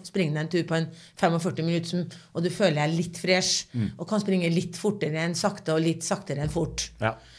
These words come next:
Speaker 1: Eh, når flere soner anbefaler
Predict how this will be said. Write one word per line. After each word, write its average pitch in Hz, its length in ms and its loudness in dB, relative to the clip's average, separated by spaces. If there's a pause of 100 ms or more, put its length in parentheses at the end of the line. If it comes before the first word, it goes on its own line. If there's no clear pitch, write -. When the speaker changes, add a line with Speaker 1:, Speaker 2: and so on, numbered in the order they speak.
(160)
Speaker 1:
Eh, 196 720 6
når 226 160 4
flere 214 420 6
soner 226 560 2
anbefaler 170 600 2